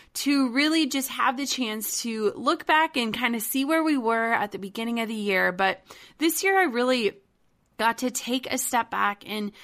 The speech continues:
share my triumphs and my trials in the face. And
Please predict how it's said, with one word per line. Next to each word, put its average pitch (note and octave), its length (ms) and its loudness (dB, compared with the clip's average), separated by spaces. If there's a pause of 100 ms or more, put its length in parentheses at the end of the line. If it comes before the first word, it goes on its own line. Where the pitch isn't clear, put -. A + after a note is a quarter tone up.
(180)
share C#4 400 2
my C4 200 2
triumphs B3 580 -2
and G3+ 80 -6
my G3+ 120 -6
trials A#3+ 640 -4
in G#3 120 -6
the G3+ 80 -6
face. G#3+ 420 -4
And G#3 220 -4